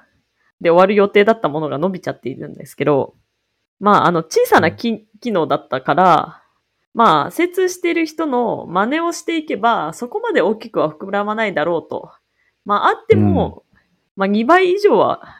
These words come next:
Speaker 1: かからないだろうと思ってたんですよ。
Speaker 2: うんうんうん。
Speaker 1: プラス五時間とかかなって。まあ、そんくらいかなって思ってたけど、まあ、だいぶ多く見積もった方がいいです。二、三倍かかるかなって思って。
Speaker 3: まあ、そうだよね。
Speaker 2: うんうんうんうん。
Speaker 1: そう。
Speaker 2: まあ、
Speaker 1: ここで、
Speaker 2: そうだと思うよ。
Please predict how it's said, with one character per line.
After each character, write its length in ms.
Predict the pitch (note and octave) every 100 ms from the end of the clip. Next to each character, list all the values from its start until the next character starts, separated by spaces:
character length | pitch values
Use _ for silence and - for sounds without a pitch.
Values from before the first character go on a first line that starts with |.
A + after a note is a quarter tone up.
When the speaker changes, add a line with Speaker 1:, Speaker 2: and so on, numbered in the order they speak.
| _
Speaker 1:
か 120 | -
か 100 | E3
ら 100 | G#3+
な 120 | C4+ F#3
い 40 |
だ 100 | D3
ろ 100 | F3
う 80 | G3+
と 80 | C3
思 160 | D3+
っ 40 | F3
て 120 | E3+
た 100 | G2+
ん 60 | A#2+
で 60 |
す 120 | -
よ。 160 | - - _ _ _ _ -
Speaker 2:
う 40 |
ん 20 |
う 20 | A2
ん 20 |
う 20 |
ん。 20 |
Speaker 1:
プ 60 | G2+
ラ 120 | F#3
ス 120 | F#3+
五 120 | F3+ F#3
時 120 | F#3
間 200 | E3 D#3+
と 80 | D#3+
か 120 | D3
か 100 | D3+
な 200 | E3 E3+
っ 120 | E3
て。 300 | C#3+ - - _ _ _ _ _ -
ま 120 | G3
あ、 20 |
そ 140 | F#3 D#4+
ん 80 |
く 80 | D4+
ら 100 | D#4+
い 80 | D#4
か 100 | D4+
な 180 | D4 D4
っ 40 |
て 80 | D4
思 120 | G3
っ 20 |
て 100 | G#3
た 120 | G#3 F3+
け 100 | F#3
ど、 340 | G#3 F#3 -
ま 300 | - E3+ D#3 D3
あ、 20 | -
だ 120 | G3
い 100 | F4+
ぶ 260 | F#4 F#4 F4+
多 160 | - F4+
く 100 | A3+
見 140 | E3
積 100 | -
も 120 | G#3
っ 80 | G#3+
た 100 | G3
方 120 | F3
が 100 | D#3+
い 80 | D#3+
い 40 | E3+
で 80 |
す。 180 | C#3+ -
二、 80 | E3+
三 280 | D#3+ A3+ G#3+
倍 340 | G#3 G#3 - _
か 100 | -
か 120 | F3+
る 80 | E3
か 100 | -
な 120 | B2+
っ 60 | B2+
て 60 |
思 100 | B2
っ 40 | A#2
て。 60 | G#2+
Speaker 3:
ま 60 |
あ、 40 | F3 E3
そ 200 | C#3+ F#3
う 20 |
だ 100 | F#2
よ 100 | E2
ね。 240 | G2 G#2 A#2+ -
Speaker 2:
う 40 | -
ん 40 |
う 20 |
ん 40 | G#2
う 20 |
ん 40 |
う 1040 | G2+ G2+ G2 - G#3 - - - - D4+ -
ん。 40 |
Speaker 1:
そ 260 | C#4 G#3 F#3+
う。 40 | D#4 E4 E4 D#4 D4+ - - -
Speaker 2:
ま 60 | -
あ、 20 |
Speaker 1:
こ 80 | -
こ 60 |
で、 40 | -
Speaker 2:
そ 40 |
う 100 | G#4
だ 60 | C#4+
と 60 |
思 80 | C#3
う 60 | G2
よ。 200 | F#2+